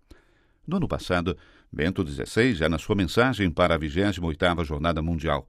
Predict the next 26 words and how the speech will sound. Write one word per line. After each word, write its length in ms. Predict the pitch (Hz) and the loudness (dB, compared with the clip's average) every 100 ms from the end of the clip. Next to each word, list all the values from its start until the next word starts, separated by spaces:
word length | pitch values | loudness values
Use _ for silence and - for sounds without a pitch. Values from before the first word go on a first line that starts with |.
| _ - | _ -4
da 160 | 120 | -2
Juventude, 580 | 104 80 71 - 135 73 | -2 -4 -4 -2 -2 -4
que 120 | 80 | -8
será 260 | - 80 71 | -6 -4 -4
precisamente 840 | - 92 - 73 65 78 80 - - _ _ | -2 -2 -2 -6 -4 -4 -4 -6 -14 _ _
no 100 | 78 | -8
Rio 260 | 67 117 131 | -2 0 0
de 60 | |
Janeiro, 380 | 80 87 113 92 - _ _ | -2 0 0 0 -6 _ _
entre 220 | 98 - 104 | -2 2 2
os 80 | |
dias 180 | 90 87 | 2 0
vinte 260 | 80 135 110 | 0 0 0
e 60 | |
três 340 | - 98 101 92 | 0 0 0 -2
e 80 | 67 | -2
vinte 300 | 95 127 95 | 2 2 4
e 40 | |
oito 300 | 92 113 87 | 4 4 0
de 120 | 76 | -4
julho 300 | 71 120 95 - - - | 2 2 2 -4 -18 -12
de 100 | 73 | -10
dois 220 | - - | -6 0
mil 120 | 98 | 0
e 40 | |
treze, 440 | 82 69 64 95 | 0 -4 -4 -2